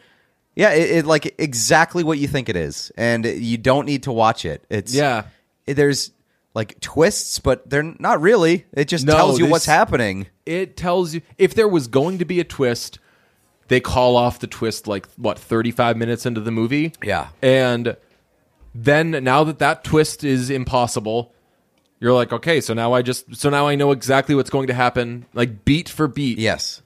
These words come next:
Speaker 2: the rest of the movie." So, spoilers, um, <laughs> Ben Affleck and Ana de Armas are married with a child, and they have an arrangement in which she bangs other guys, and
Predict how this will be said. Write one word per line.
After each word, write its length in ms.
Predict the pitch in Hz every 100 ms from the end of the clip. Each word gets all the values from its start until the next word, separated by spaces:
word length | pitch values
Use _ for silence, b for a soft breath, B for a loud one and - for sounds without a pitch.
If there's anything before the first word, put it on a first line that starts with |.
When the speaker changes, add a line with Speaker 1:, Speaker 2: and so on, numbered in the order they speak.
| -
Speaker 2:
the 80 | 131
rest 240 | 139 -
of 60 | 131
the 80 |
movie." 400 | 131 131 101 90 104
So, 400 | 156 156 139 - b b b b
spoilers, 1160 | - - - 240 262 139 123 117 143 - - - _
um, 540 | 143 147 139 135 131 135 B B B B
<laughs> 360 | B B _
Ben 220 | 190 196
Affleck 600 | 202 165 160 147 147 147
and 120 | 131 131
Ana 160 | 143
de 100 | 143
Armas 380 | 135 139 147 147
are 560 | - 117 117 113 117 - -
married 520 | 110 110 110 117 135
with 280 | 131 131 -
a 100 | 123
child, 640 | - 113 104 120 180 170 -
and 500 | 123 123 120 120 120 b b b -
they 140 | 113
have 160 | 113 120
an 60 | 135
arrangement 680 | 123 117 110 120 147 - -
in 180 | 110 107
which 480 | 101 117 - - - _
she 280 | - - 120
bangs 300 | 127 135 143
other 180 | 143 160
guys, 640 | 135 107 110 131 143 - _ -
and 440 | 110 110 110 104